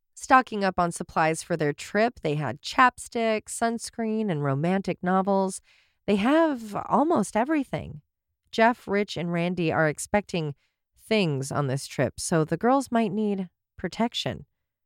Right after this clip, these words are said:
Rose is, of course, confused, so Dorothy specifies that they could get protection from the nineteenth century founded security and detective agency based in Chicago, the Pinkertons.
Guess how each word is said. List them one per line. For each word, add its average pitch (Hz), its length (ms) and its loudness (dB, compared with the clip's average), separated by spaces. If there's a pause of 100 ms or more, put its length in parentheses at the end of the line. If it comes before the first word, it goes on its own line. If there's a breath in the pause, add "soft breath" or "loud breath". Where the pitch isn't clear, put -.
(340)
Rose 151 460 2
is, 131 160 -2
of 139 180 -2
course, 180 300 2
confused, 196 600 -2
so 190 240 0
Dorothy 180 320 -2
specifies 175 720 2 (260 soft breath)
that 185 140 -6
they 254 120 2
could 247 160 -6
get 233 200 -2
protection 220 560 -4
from 202 160 -4
the 175 80 0
nineteenth 175 480 0
century 175 420 -2
founded 156 440 0
security 175 600 0
and 147 140 2
detective - 500 0
agency 139 520 0
based 147 340 0
in - 100 -4
Chicago, 160 720 2 (380)
the 160 80 -4
Pinkertons. - 920 -6